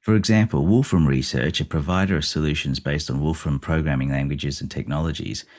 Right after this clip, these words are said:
participates in the Cardano Web three community to realize ecosystem value by accessing expertise and resources for building generative A I capabilities.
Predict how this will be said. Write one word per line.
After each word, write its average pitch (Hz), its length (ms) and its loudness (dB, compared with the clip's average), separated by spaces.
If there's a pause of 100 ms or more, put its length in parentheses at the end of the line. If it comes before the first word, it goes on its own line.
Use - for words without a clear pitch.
(240)
participates - 680 0
in 82 60 4
the 82 60 4
Cardano 80 560 2
Web 73 200 -2
three 78 240 -2
community 69 480 -2
to 65 120 -6
realize 82 480 2
ecosystem 87 600 0
value 76 420 0
by 67 180 0
accessing 87 520 -2
expertise 73 560 -4
and 69 140 -2
resources 69 580 -4
for 71 160 -8
building 73 480 -2
generative 69 460 -4
A 64 160 -4
I 69 160 -4
capabilities. - 800 -12